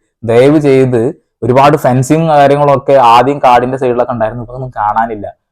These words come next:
അതൊക്കെ ഒന്നുകൂടി ബലമുള്ളതാക്കി, കാട്ടിൽ നിന്നും ഒരുപാട് മൃഗങ്ങൾ നാട്ടുകാരെ കൊല്ലാൻ വേണ്ടി വരുന്നുണ്ട്, അതൊക്കെ ഒന്ന് അവസാനിപ്പിക്കാൻ നോക്കടൂ. അത് പുലിപ്പല്ല് തന്നെയാണോ എന്ന് ഇപ്പോഴും കണ്ടെത്തിയിട്ടില്ല എന്നാണ് പറയുന്നത്.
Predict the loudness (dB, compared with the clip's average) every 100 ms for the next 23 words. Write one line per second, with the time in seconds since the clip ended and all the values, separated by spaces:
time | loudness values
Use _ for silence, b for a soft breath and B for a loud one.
0 | _ -4 0 0 2 2 2 2 2 2
1 | 2 0 0 2 2 -2 -6 -12 -10 -2
2 | -2 -2 -6 -4 -4 -2 0 2 2 0
3 | -4 -2 -2 -2 -4 -4 -2 0 0 -2
4 | -2 -4 -6 -6 -6 -8 -10 -12 _ _
5 | _ _ _ -4 -2 0 0 0 -2 -2
6 | -2 0 0 0 -2 b b _ _ -6
7 | -2 0 0 0 2 2 2 0 0 0
8 | -2 -4 -6 -10 -6 -8 -2 2 2 2
9 | 0 0 -2 -4 -4 -4 -2 -2 -6 -8
10 | -6 -6 -8 -10 -12